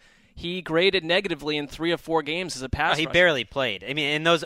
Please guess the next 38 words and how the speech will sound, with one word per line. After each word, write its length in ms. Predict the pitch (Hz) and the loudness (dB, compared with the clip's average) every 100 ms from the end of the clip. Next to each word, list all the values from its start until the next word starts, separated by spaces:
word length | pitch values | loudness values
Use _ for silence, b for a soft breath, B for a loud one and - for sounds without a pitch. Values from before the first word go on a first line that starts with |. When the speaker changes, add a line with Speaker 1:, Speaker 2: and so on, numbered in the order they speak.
| 143 | 0
Speaker 2:
oh 180 | 151 | 2
my 260 | 156 143 139 | 4 2 2
plays 560 | - 160 165 143 131 127 | -2 0 2 2 -2 -6
were 140 | 127 | -8
just 340 | 117 135 - b b b | -6 -6 -8 b b b
him 240 | 160 175 | -4 -4
playing 360 | 160 165 160 139 | -4 -4 -4 -4
twenty-five 640 | - 139 156 156 165 143 | -10 -6 -4 -2 0 0
snaps 340 | - 147 139 - | 0 -4 -4 -4
a 40 | |
game 220 | 127 131 127 | -8 -8 -8
in 80 | |
the 60 | 113 | -12
preseason, 600 | - 185 185 151 131 120 - b | -6 -4 -4 -6 -8 -10 -12 b
and 180 | - 127 | -12 -12
for 120 | 131 | -10
three 320 | 120 - 180 208 | -12 -8 -2 -2
of 100 | 135 | -2
those 220 | 135 120 | -4 -6
snaps, 340 | - 170 127 | -2 -2 -2
which 160 | 139 - | -10 -12
is, 100 | 170 | -12
which 160 | 123 - | -12 -14
is 80 | 117 | -12
a 40 | |
lot 280 | 95 156 160 | 0 2 4
out 80 | 143 | 2
of 80 | 139 | -4
twenty-five, 480 | 151 135 170 160 - b b | -8 -4 0 0 -2 b b
he 140 | 165 | -4
just 200 | 170 160 | -4 -4
did 180 | 160 151 | -4 -4
something 360 | 156 139 151 135 | -2 -2 -4 -4
where 220 | 127 127 | -4 -4
he 220 | - 147 | -4 -6
looked 440 | 147 135 160 _ - | -4 -4 -6 _ -14
like 160 | 139 131 | -2 0
Speaker 1:
Right. 140 | 127 | 0